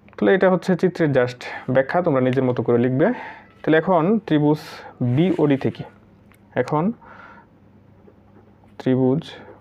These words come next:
বিওডি থেকে পাই। তো এখানে একটা বিষয় লক্ষ্য করো, এখানে কোণ হচ্ছে কি এটা, তো এটা যদি কোণ হয়, মানে থিটা কোণ হচ্ছে এটা,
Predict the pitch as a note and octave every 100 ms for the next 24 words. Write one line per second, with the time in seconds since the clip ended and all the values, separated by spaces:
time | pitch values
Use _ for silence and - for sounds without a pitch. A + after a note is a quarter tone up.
0 | - _ _ - B2+ C#3 D3 - - B2
1 | A2+ A#2+ G3 - - - _ _ - _
2 | _ - - C3+ A#2+ - C#3+ - - -
3 | - - - - - _ - - - -
4 | - _ _ _ _ _ - A#2+ A2 -
5 | - - - - - - - _ - -
6 | - - - - _ - - D#3+ F#3 F3
7 | E3+ E3+ E3 C3+ C#3+ C3+ B2 - D3+ D#3+
8 | D#3+ G3 G3+ E3 E3 D#3+ F#3 C3 B2 -
9 | - - _ _ - D#3 F3 F3 F3 F#3+
10 | D3+ A2+ A2 - _ - - - _ -
11 | B2+ B2 F3 F3 F3 D3+ - D3+ A#2+ A#2